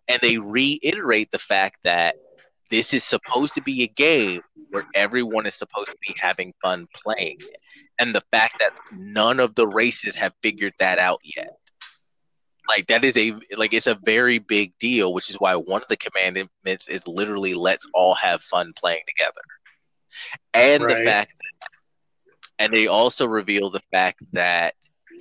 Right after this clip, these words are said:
Speaker 1: getting, it's not getting the race pieces that allows you to, the aim of the whole game is to challenge Tet. But the only way to challenge Tet is to gather all of the pieces.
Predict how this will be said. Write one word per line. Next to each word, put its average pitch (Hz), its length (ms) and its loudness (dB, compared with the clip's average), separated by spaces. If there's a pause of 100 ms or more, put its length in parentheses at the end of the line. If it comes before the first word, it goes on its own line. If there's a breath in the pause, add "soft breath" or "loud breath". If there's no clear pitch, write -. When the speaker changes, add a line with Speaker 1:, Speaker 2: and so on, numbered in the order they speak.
(340)
Speaker 1:
getting, 113 420 0 (580)
it's - 260 -2
not 123 340 4 (180)
getting 120 440 0
the 98 140 -2
race 90 460 -2
pieces 175 760 2
that 113 160 4
allows 101 560 2
you 117 220 -6
to, 98 500 -8 (680 loud breath)
the 131 180 0
aim 175 340 2
of 180 160 0
the 143 60 -4
whole 147 260 2
game 120 360 0
is 107 180 -2
to 110 140 -10
challenge 101 580 -2
Tet. - 280 -2 (800)
But 123 140 0
the 127 120 2
only 139 220 2
way 135 160 4
to 107 100 2
challenge 175 760 -2
Tet - 340 0 (600)
is 123 240 0 (100)
to 139 200 -4
gather 113 460 2 (100)
all 107 280 2
of 95 100 -10
the - 140 -14
pieces. - 680 -8